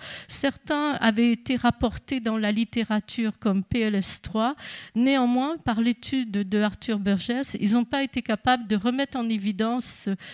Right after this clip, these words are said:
cette, euh, association, alors qu'ils avaient quand même deux cent dix-sept patients contre quatre cent soixante-six, euh, témoins.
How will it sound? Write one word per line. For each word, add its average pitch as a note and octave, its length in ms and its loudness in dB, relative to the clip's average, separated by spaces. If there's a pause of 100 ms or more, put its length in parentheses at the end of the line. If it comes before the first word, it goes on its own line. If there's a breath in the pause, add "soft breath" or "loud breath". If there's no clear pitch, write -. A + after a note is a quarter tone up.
(120 loud breath)
cette, - 540 -2
euh, F#3+ 480 0 (400 loud breath)
association, A#3+ 1200 2
alors A3+ 280 2
qu'ils G#3+ 260 0
avaient G#3+ 180 0
quand B3 160 0
même A#3+ 280 0
deux A3+ 120 4
cent A#3 220 0
dix-sept A3+ 540 0
patients A#3+ 560 -2
contre G#3+ 400 -2
quatre - 180 -2
cent A#3+ 160 -2
soixante-six, - 920 -2
euh, F#3 120 2
témoins. F3+ 480 -2